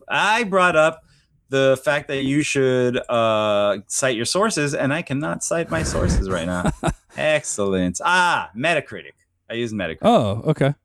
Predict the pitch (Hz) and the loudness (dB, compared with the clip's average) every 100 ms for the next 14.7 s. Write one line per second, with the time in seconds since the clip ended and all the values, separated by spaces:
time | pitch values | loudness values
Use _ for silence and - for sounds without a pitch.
0 | - 147 160 151 147 143 143 139 135 139 | -2 2 2 2 2 2 2 2 0 -2
1 | 120 135 120 117 120 - 113 110 110 - | -2 -2 0 0 -2 -2 0 0 -2 -2
2 | 117 104 120 107 101 101 98 92 87 87 | -2 -2 -4 -2 -2 -2 -2 -4 -2 -4
3 | 82 120 95 95 92 90 165 165 190 - | -4 -4 -2 -2 -2 0 2 4 2 0
4 | - 180 208 190 156 139 135 123 107 95 | 2 4 4 2 -2 -2 -2 -2 -4 -8
5 | 90 87 80 - - 151 165 175 175 170 | -10 -8 -8 -10 0 2 4 4 4 2
6 | - 170 131 143 - 131 117 123 170 - | 2 2 4 2 2 4 4 4 2 2
7 | 120 127 131 113 131 - 110 110 107 104 | 4 6 6 4 2 2 2 4 4 2
8 | - 107 98 104 104 - 90 120 127 147 | 2 0 2 2 0 -2 0 2 4 4
9 | 170 175 247 120 110 104 185 175 175 254 | 4 4 4 6 6 6 4 4 4 2
10 | 220 165 175 160 151 185 180 170 160 185 | 2 0 0 0 0 -2 -2 -2 0 0
11 | 196 156 135 107 120 113 113 117 113 107 | 2 2 0 2 2 2 0 -2 -4 -10
12 | - 208 117 117 113 117 95 95 - 117 | -16 -12 -4 -2 0 -2 -2 -8 -2 0
13 | 107 104 95 95 104 95 92 143 139 131 | 2 0 -2 -6 -2 0 2 2 4 2
14 | 107 113 127 117 214 127 | 2 2 4 4 4 4